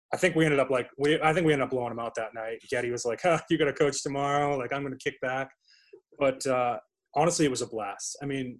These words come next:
what an honor to be on the field. Um, that's one of my favorite mementos. I actually kept the dugout card and the lineup card from that game. You never know. You hope there might be a big leaguer or two from, from that game, and there's a high probability with, with the talent that was on that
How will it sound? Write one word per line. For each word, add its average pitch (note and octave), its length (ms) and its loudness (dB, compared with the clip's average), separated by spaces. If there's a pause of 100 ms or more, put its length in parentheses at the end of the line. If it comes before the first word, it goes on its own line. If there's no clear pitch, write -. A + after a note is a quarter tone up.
what D#3 220 4
an E3+ 80 4
honor C#3 380 0
to - 120 -8
be B2 120 -6
on B2 80 -8
the A#2 80 -10
field. A#2+ 480 -8 (580)
Um, A#2 380 -2
that's C#3 180 2
one E3+ 100 4
of E3 60 4
my D#3 100 4
favorite C#3+ 340 2
mementos. B2+ 520 -4
I B2+ 80 0
actually C3 240 -2
kept C3 280 -4
the C3 80 -2
dugout A#2+ 400 -4
card B2 280 -4
and A#2+ 80 -8
the A2+ 60 -10
lineup A#2 260 -8
card A#2 260 -8
from A#2 120 -12
that A#2 180 -10
game. A2+ 300 -12 (500)
You C3 60 -2
never C#3+ 220 0
know. C#3+ 140 2
You A#2+ 120 -2
hope C3+ 160 -4
there C3+ 80 -2
might C3 220 -2
be C3 60 -4
a A#2+ 40 -6
big B2 220 -6
leaguer B2 280 -4
or A#2 60 -8
two A#2 240 -6
from, A#2 300 -12
from A#2+ 140 -10
that A#2+ 180 -6
game, A#2+ 300 -8
and G#2+ 260 -14
there's A2+ 160 -8
a A2+ 60 -8
high B2+ 180 -2
probability A#2+ 640 -4
with, A2 100 -14 (100)
with A#2 140 -12
the G#2+ 80 -12
talent A#2+ 320 -6
that A#2 100 -8
was A2 120 -6
on A#2 100 -6
that A2 160 -10